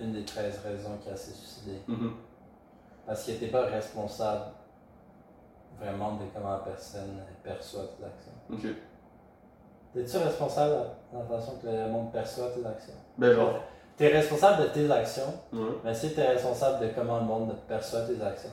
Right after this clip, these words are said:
Speaker 2: Ben, genre, je pense que, comme, tu sais, t'essaies de ton mieux. Si, mettons, genre, tu sais, comme nous, on a un podcast, on dit des trucs.
Speaker 1: Ouais.
Speaker 2: Tu sais, on essaie, genre,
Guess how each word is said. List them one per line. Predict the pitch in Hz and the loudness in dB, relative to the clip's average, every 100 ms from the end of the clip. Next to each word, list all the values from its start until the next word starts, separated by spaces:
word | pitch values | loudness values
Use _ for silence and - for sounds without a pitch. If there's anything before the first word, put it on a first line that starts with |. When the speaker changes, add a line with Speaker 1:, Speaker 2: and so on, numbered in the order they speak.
| - 123 | -8 2
Speaker 2:
Ben, | 123 | 6
genre, | 120 113 - | 8 6 4
je | |
pense | 143 147 | 2 4
que, | 139 | 4
comme, | 117 107 - - - - - - | 2 0 -4 -12 -20 -20 -16 -2
tu | 131 131 | 2 2
sais, | - - - - - - - - | 0 -10 -20 -20 -16 -8 -6 0
t'essaies | 117 139 | 4 6
de | 147 | 6
ton | 120 | 6
mieux. | 107 104 - - - - - - - - - - - - - - - - - - | 2 -2 -8 -20 -20 -20 -20 -20 -20 -20 -20 -20 -20 -20 -20 -20 -20 -20 -20 -16
Si, | - - 180 180 | -10 2 8 8
mettons, | 131 123 131 131 117 | 8 6 6 6 6
genre, | 107 104 - - - | 2 0 -4 -12 -2
tu | 131 131 | 2 2
sais, | |
comme | 113 113 | 4 6
nous, | 139 | 6
on | 123 | 6
a | 110 | 4
un | 107 | 2
podcast, | - 113 - | 0 0 -2
on | 104 | -4
dit | 113 110 | -4 -4
des | |
trucs. | - 120 - - - - - | -4 -8 -8 -16 -20 -20 -12
Speaker 1:
Ouais. | 113 104 - | -8 -8 -6
Speaker 2:
Tu | - | 2
sais, | |
on | 123 120 | 4 6
essaie, | 127 151 - | 8 6 6
genre, | - 110 - - | 0 2 2 0